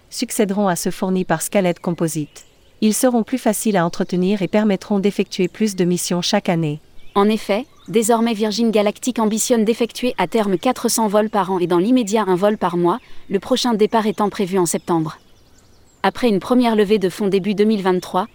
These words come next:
Speaker 2: qui avait permis faire rentrer trois cents millions de dollars, le succès de Galactic zéro deux va permettre à Virgin Galactic d'enclencher une seconde.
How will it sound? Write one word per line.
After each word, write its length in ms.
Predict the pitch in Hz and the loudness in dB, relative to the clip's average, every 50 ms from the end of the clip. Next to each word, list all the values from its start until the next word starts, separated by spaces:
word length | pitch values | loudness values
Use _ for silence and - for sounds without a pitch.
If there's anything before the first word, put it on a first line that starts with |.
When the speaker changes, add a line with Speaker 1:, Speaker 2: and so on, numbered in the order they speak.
| - - _ - | -20 -20 _ -12
Speaker 2:
qui 140 | - - 196 | -4 -2 0
avait 180 | 180 180 190 | 0 0 0
permis 300 | 170 - 214 208 214 226 | 0 2 2 2 2 0
faire 240 | 220 - 220 202 175 | 0 0 0 0 2
rentrer 280 | 202 214 208 - - 190 | 2 0 0 0 -4 -6
trois 200 | - - 226 208 | -2 -2 -2 0
cents 160 | - 262 269 | 2 2 4
millions 260 | 262 247 220 214 220 | 4 4 2 2 0
de 80 | 202 185 | 0 0
dollars, 460 | 170 185 180 175 170 175 196 233 - - - - - - | 2 2 2 2 2 0 0 -4 -6 -14 -20 -18 -8 -2
le 100 | 185 190 | 0 0
succès 380 | 180 - 208 - - - 233 | 0 0 -2 -2 0 0 2
de 80 | 202 226 | 2 2
Galactic 500 | 160 208 214 214 214 - - 262 220 - | 2 2 2 2 0 -2 -2 -4 -4 -2
zéro 300 | 180 202 214 202 226 214 | 2 2 4 4 4 2
deux 100 | 196 226 | 2 2
va 140 | 202 190 180 | 0 0 0
permettre 420 | - 196 185 196 196 202 - - | 0 0 2 2 0 0 -2 -2
à 60 | 190 | -4
Virgin 400 | 170 180 202 196 190 190 208 208 | -2 0 -2 -2 0 0 0 2
Galactic 480 | 185 202 196 202 190 - - 233 185 175 | 2 2 2 0 -2 -2 -6 -6 -4 0
d'enclencher 480 | 165 190 185 - 208 196 185 - 214 202 | 0 0 0 0 -2 -2 0 0 0 0
une 100 | 190 170 | 0 0
seconde. 440 | - - 180 160 170 165 156 160 | 0 -2 0 0 0 0 0 -2